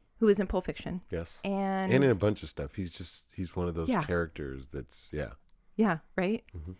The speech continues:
Speaker 1: It, it's just, it's such an awkward scene.
Speaker 2: Mm-hmm.
Speaker 1: When I think about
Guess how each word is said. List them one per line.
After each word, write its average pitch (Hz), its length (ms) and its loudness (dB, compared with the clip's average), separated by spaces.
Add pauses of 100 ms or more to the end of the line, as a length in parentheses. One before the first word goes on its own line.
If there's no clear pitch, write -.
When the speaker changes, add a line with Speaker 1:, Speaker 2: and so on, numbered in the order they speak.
(640)
Speaker 1:
It, - 60 0
it's - 360 4
just, - 300 0
it's - 160 4
such - 300 2
an 339 180 0
awkward 180 720 2 (540)
scene. - 640 -4 (180)
Speaker 2:
Mm-hmm. 85 280 -6 (160)
Speaker 1:
When 214 180 4
I 254 180 4
think 247 260 2
about 196 560 2